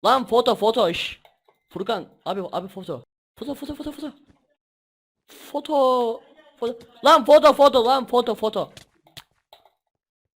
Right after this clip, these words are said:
Şöyle. Neyse, <clears throat> tamam abi, bu videoda mouse'tan bahsedeceğiz. Mouse, mouse, mouse. Driver var. Drag click yapabiliyorsun. Butterfly yapabiliyorsun.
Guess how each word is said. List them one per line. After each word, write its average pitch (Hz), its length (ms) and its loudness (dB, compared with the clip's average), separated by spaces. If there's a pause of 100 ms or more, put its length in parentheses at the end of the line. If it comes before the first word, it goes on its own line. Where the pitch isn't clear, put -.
(200)
Şöyle. 311 440 10
Neyse, 285 280 -2 (140)
<clears throat> 208 180 -2
tamam 220 220 0
abi, 208 200 -4
bu 247 220 -2
videoda 233 480 -2
mouse'tan 247 640 0
bahsedeceğiz. 208 500 -8
Mouse, 247 460 0
mouse, 269 260 -4
mouse. - 600 6
Driver 143 340 -2
var. 143 640 -2 (400)
Drag 107 220 -16
click 127 180 -10
yapabiliyorsun. 143 840 -4 (460)
Butterfly 127 300 -12
yapabiliyorsun. 143 960 -6